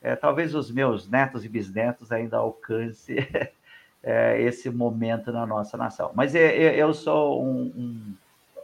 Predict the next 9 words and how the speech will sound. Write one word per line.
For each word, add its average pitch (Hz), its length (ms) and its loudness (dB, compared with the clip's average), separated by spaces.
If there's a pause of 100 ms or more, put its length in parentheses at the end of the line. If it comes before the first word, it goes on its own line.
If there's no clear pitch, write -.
(100)
uma 120 140 -4
pessoa 127 320 0
insistente, 123 1300 -2
é, 104 840 4
otimista, 127 1120 2 (360)
então 135 560 2
eu 123 140 2
vou 127 220 -6
sempre, 123 600 -4